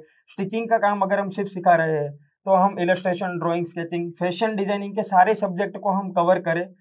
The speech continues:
सारे सब्जेक्ट के ऊपर एक-एक फैकल्टी को बिठाएं। जो मार्केट के जो ये प्रॉब्लम है कि प्रॉब्लम सॉल्विंग स्टेटमेंट जो हम, अ, स्टिचिंग का सॉल्व कर रहे हैं कि ना तो जो आपको स्टिचिंग क्लास में सीखने को मिल रहा है वहाँ पे नहीं,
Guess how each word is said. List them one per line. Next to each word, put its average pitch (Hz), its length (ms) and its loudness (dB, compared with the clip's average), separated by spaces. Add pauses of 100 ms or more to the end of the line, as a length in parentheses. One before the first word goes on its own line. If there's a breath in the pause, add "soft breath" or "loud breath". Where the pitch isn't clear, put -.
(240 soft breath)
सारे 190 300 6
सब्जेक्ट 202 420 -2
के 196 120 -8
ऊपर 196 240 -2
एक-एक 190 260 -6
फैकल्टी 190 400 -4
को 196 120 -4
बिठाएं। 180 380 0
जो 190 260 -2 (380 soft breath)
मार्केट 165 460 2
के 214 260 -4
जो 190 200 -2
ये 202 120 -2
प्रॉब्लम 196 420 0
है 208 80 0
कि 214 480 -6
प्रॉब्लम 196 320 4
सॉल्विंग 220 300 2
स्टेटमेंट 202 440 -4
जो 190 140 2
हम, 208 400 -2
अ, 160 100 0
स्टिचिंग 190 560 -6
का 226 100 8
सॉल्व 190 260 0
कर 170 120 4
रहे 156 100 -2
हैं 160 80 -6
कि 190 120 -6
ना 170 160 0
तो 208 300 0 (240 soft breath)
जो 160 100 2
आपको 196 300 6
स्टिचिंग 202 380 -6
क्लास 190 320 6
में 220 80 -2
सीखने 208 320 -4
को 214 100 -2
मिल 185 180 -4
रहा 196 160 2
है 202 80 2
वहाँ 175 260 2
पे 202 160 -4
नहीं, 208 260 -4